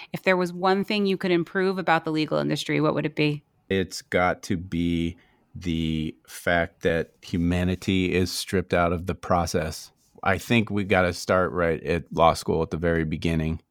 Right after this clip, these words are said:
Speaker 2: You know, we read these cases and we never even consider the fact that these are, like, real life people who had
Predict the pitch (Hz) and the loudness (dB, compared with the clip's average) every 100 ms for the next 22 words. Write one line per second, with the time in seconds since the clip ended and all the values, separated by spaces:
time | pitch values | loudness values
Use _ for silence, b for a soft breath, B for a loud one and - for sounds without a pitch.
0 | b b b 98 98 95 92 95 101 95 | b b b 0 2 2 2 2 2 0
1 | 90 - 95 95 95 85 92 90 90 92 | 0 2 2 2 -2 0 0 2 2 2
2 | 92 90 85 85 80 - 82 101 92 87 | 2 2 2 -2 -2 -6 -2 0 2 0
3 | - 82 82 85 87 87 82 80 78 71 | 2 2 2 -2 0 0 2 0 -2 0
4 | 82 82 85 - - 87 90 90 90 90 | 0 2 0 -4 -4 -2 0 2 2 2
5 | 87 82 73 | 2 2 -2